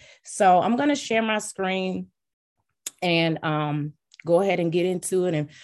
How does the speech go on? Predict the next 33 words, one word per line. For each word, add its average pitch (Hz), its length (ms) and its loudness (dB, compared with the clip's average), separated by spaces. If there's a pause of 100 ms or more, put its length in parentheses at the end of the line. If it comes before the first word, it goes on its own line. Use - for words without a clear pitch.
(140)
prayerfully, 330 320 2
I 185 80 2
won't 170 240 -4
be - 60 2
taking 170 180 0
too 170 140 -10
much 160 180 -8
of 143 80 -6
your 151 80 -2
time, 160 280 -4
but 147 140 -2 (180)
if 311 160 -2
so, 196 500 -2
you - 80 -20
can 220 120 -4
watch 190 260 -10
it 117 100 -8
or 165 100 -4
listen 170 320 -6
in 226 120 -4
increments, 165 680 -6
but 170 160 0 (280)
pray 294 160 0
that 294 180 -2
you 247 60 4
stick 214 340 2
in 214 160 2
with 196 160 2
me 180 120 0
the 175 120 2
entire 175 460 0
time. 151 540 -6 (1800)
Okay. 151 140 -12